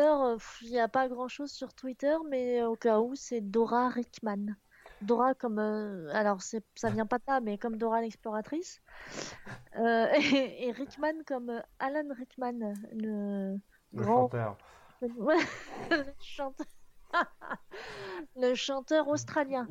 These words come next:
Speaker 1: hein. <laughs>
Speaker 2: Euh,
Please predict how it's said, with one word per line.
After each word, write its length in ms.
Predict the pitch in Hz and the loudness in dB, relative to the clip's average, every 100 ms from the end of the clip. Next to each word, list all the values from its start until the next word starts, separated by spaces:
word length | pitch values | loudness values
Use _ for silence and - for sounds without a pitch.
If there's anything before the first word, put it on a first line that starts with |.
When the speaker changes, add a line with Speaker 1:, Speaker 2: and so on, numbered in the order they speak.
| 120 | -4
Speaker 1:
hein. 180 | 208 233 - - 117 - | -2 -4 -6 -14 -14 -6
<laughs> 600 | - - 262 285 311 240 233 - - - - - - | -4 2 2 4 2 0 -2 -10 -14 -14 -14 -16 -10
Speaker 2:
Euh, 640 | 139 139 139 139 139 139 | -2 2 4 4 4 4